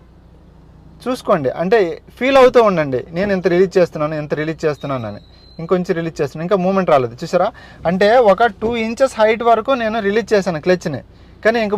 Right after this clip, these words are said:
మూమెంట్ రాలేదు. ఓకే, ఇంకొంచెం రిలీజ్ చేస్తాను, ఇప్పుడు మూమెంట్ స్టార్ట్ అయింది, చూసారా? అది బైటింగ్ పాయింట్ అనమాట. మళ్ళీ క్లచ్ పట్టుకొని బ్రేక్ వేసాను. అంటే మనకి క్లచ్ మొత్తం రిలీజ్ చేస్తే మూమెంట్ వస్తుంది అనుకోకండి.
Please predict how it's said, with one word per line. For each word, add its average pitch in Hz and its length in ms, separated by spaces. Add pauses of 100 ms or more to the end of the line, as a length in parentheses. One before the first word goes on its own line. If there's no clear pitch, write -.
మూమెంట్ 214 320
రాలేదు. 123 300 (260)
ఓకే, 214 180 (380)
ఇంకొంచెం 208 420
రిలీజ్ 185 240
చేస్తాను, 120 340 (1900)
ఇప్పుడు 196 240
మూమెంట్ 196 240
స్టార్ట్ 170 240
అయింది, 156 160
చూసారా? 156 260 (920)
అది 208 160 (100)
బైటింగ్ 196 320
పాయింట్ 147 220
అనమాట. 120 240
మళ్ళీ 175 220
క్లచ్ 165 260
పట్టుకొని 170 280
బ్రేక్ 139 240
వేసాను. 110 300 (400)
అంటే 190 180 (140)
మనకి 190 280 (600)
క్లచ్ 196 280 (120)
మొత్తం 233 260 (140)
రిలీజ్ 233 300
చేస్తే 240 200 (120)
మూమెంట్ 226 320
వస్తుంది 214 240
అనుకోకండి. 196 480